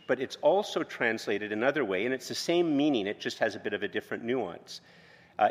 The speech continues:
in other places, it would be translated as misappropriated the money.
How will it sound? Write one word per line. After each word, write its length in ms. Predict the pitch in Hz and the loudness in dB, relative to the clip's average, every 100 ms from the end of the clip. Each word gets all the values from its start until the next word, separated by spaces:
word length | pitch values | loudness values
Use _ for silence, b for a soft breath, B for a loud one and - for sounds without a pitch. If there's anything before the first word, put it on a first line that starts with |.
| - | 2
in 140 | 123 | -2
other 240 | 170 175 | 2 2
places, 600 | 208 - 113 - 120 110 - | 0 0 0 0 -2 -2 -4
it 100 | 120 | -2
would 180 | 117 | -2
be 100 | 120 | -4
translated 600 | 117 - 117 117 117 110 104 | -8 0 0 0 -4 -4 -2
as 220 | 104 - 110 | -4 -6 -4
misappropriated 1200 | 139 151 143 - - 127 - 123 113 98 87 - - _ _ - | -2 0 -2 -4 -4 -2 -2 -4 -2 -2 -6 -14 -20 _ _ -10
the 60 | |
money. 320 | 101 98 87 | -6 -6 -8